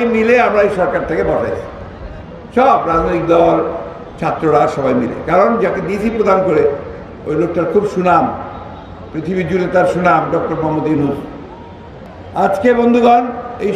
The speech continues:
সরকার, তারা বলেছে যে তারা কিছু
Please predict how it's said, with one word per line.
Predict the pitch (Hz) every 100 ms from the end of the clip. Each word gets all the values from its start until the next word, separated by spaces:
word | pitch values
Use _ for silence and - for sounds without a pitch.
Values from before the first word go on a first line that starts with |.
| 208
সরকার, | 180 - 214 214 - - - -
তারা | 175 175
বলেছে | 180 190 202 226 254 247 - - - - - - - - 151
যে | 180
তারা | 190 190
কিছু | 190 202 180